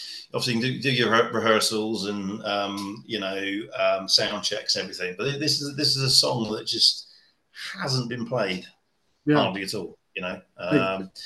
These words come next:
Speaker 2: it, it needs
Speaker 1: and,
Speaker 2: to be
Speaker 1: and, and
Speaker 2: played a
Speaker 1: it,
Speaker 2: lot more.
Speaker 1: Yeah, and I appreciate they're, you know, professional music-, musicians, and I, I appreciate they sort of know what they're doing. But to,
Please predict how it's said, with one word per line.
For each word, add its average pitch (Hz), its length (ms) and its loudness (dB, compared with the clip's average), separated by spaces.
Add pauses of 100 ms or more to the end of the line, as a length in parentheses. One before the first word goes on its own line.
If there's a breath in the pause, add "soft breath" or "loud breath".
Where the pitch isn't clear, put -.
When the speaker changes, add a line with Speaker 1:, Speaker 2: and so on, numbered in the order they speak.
(100)
Speaker 2:
it, 170 260 6
it 185 120 8
needs 180 260 8
Speaker 1:
and, 156 100 6
Speaker 2:
to 147 60 6
be 151 80 10
Speaker 1:
and, 123 80 6
and 120 80 0
Speaker 2:
played 151 140 4
a 143 80 4
Speaker 1:
it, 135 100 -2
Speaker 2:
lot 131 120 -6
more. 131 280 -8 (600)
Speaker 1:
Yeah, 107 280 2
and 120 80 -2
I 147 80 2
appreciate 127 460 4
they're, 104 320 2
you - 180 -8
know, 95 160 0
professional 107 420 -6
music-, 98 300 -4
musicians, 98 540 -2
and 98 80 -4
I, 104 80 -2
I 98 140 -2
appreciate 110 340 0
they 95 100 -2
sort 104 200 0
of 95 40 -6
know 98 140 2
what 110 60 -6
they're 104 220 -2
doing. 90 160 -4
But 95 240 -2
to, 101 220 0